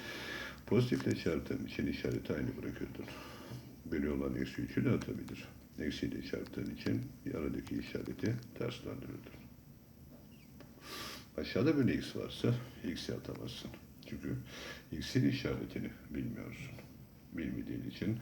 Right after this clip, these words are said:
öbür tarafa atamazsın. Bu durumda ne yaparız? Eşitsizlik sistemleri kurallarını uygularız.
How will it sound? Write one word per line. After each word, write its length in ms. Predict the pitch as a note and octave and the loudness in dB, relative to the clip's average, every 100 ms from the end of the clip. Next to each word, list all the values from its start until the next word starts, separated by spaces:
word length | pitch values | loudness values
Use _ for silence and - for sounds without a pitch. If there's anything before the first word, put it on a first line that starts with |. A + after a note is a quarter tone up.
| - - - - | -4 -8 -8 -2
öbür 220 | D2 C2+ | 0 0
tarafa 380 | - - - - | 0 -6 0 4
atamazsın. 540 | B2 C#2 - - - - - - - - - | 4 4 -2 -6 -8 -10 -12 -14 -14 -12 -4
Bu 120 | F#2 | 2
durumda 280 | G2+ D2+ C2 | 2 4 0
ne 80 | A#1 | -2
yaparız? 560 | - - - B2 - - G2+ | -4 -4 0 0 -2 -10 -8
Eşitsizlik 580 | F2 - - - - G#2+ | -6 -6 -8 -8 -4 -4
sistemleri 680 | - - - C#2+ C2 C#2 C2 | -2 -4 0 0 2 0 0
kurallarını 480 | - A1+ - - - | -2 -2 -2 -6 -6
uygularız. 480 | - - - - | -6 -6 -6 -6